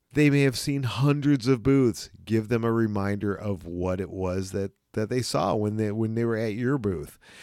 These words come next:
And take selfies and share selfies with customers and with prospects and tag them in it. Nothing can give you more shares, more likes than tagging people that were in your booth and at the show.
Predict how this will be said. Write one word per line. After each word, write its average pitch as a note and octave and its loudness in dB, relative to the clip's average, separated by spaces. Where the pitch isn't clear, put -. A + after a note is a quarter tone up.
And F#3 -4
take C#4+ -2
selfies B2+ 0
and D3+ -6
share F#3+ 2
selfies A#2+ 0
with G#2 -4
customers C#3+ -2
and G#2+ -8
with F2 -10
prospects B2+ -2
and C3 -4
tag B2+ -4
them A#2+ 2
in B2+ 2
it. F#2+ -2
Nothing D3 0
can C3 -8
give A#2+ -2
you A#2 0
more G#2+ 0
shares, D3 4
more G2 2
likes C#3 2
than G#2 0
tagging A#2+ 0
people G2+ 0
that G#2 -2
were F#2+ -4
in C#3 -2
your A#2 2
booth G#2+ -2
and G2+ -6
at B2 -2
the A2+ -4
show. G2+ 0